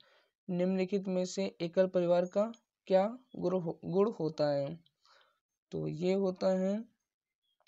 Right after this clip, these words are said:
व्यक्तित्व के विकास का अवसर, तीसरा ऑप्शन सही हो जाएगा। नेक्स्ट क्वेश्चन है, निम्नलिखित में से संयुक्त परिवार एक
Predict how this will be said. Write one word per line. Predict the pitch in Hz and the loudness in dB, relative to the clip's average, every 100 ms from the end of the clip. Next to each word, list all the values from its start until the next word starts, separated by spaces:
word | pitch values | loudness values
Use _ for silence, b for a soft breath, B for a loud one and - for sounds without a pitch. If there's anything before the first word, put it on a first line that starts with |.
| _ _ _ _ _ _ _ _ _ - | _ _ _ _ _ _ _ _ _ -6
व्यक्तित्व | 165 165 - 190 190 202 | -2 -2 0 0 0 -6
के | - 208 233 247 _ _ | -2 -2 -2 -6 _ _
विकास | - 151 170 170 185 | -4 -2 2 2 0
का | - 214 247 254 | 0 -2 -2 -4
अवसर, | 170 160 156 156 151 170 _ _ _ _ | -2 -2 -2 -2 -4 -8 _ _ _ _
तीसरा | 180 175 185 185 | -8 -6 2 2
ऑप्शन | 180 208 226 247 _ _ - | 2 -4 -4 -10 _ _ -4
सही | 160 | 0
हो | 147 143 | 2 2
जाएगा। | 139 139 139 139 165 _ _ _ _ - b b b b b b b _ _ _ _ _ | 2 0 0 -2 -4 _ _ _ _ -20 b b b b b b b _ _ _ _ _
नेक्स्ट | 185 190 - | 0 0 0
क्वेश्चन | 196 196 | 0 2
है, | 208 208 | 0 2
निम्नलिखित | 196 196 196 208 | 2 0 0 -2
में | 202 202 | -2 -4
से | 202 202 | -2 -4
संयुक्त | 202 185 185 190 - | -2 0 0 0 0
परिवार | 180 180 185 | 4 6 6
एक | - 185 196 | 4 0 -2